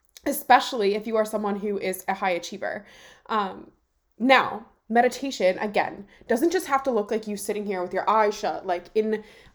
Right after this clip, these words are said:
a Zen seated position. Um, that's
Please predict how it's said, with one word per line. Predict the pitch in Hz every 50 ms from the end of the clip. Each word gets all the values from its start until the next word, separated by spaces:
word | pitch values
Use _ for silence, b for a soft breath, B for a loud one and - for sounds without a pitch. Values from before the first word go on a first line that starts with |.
| _ -
a | 220 254
Zen | 208 196 185 220 214 220 220 220 220 220 226 - - _ _ _ _ _
seated | - - - - - 254 240 262 269 202 202
position. | - 262 247 196 208 208 - - - - - 202 214 B B B B B B B B -
Um, | 214 208 190 185 180 180
that's | 202 220 254 -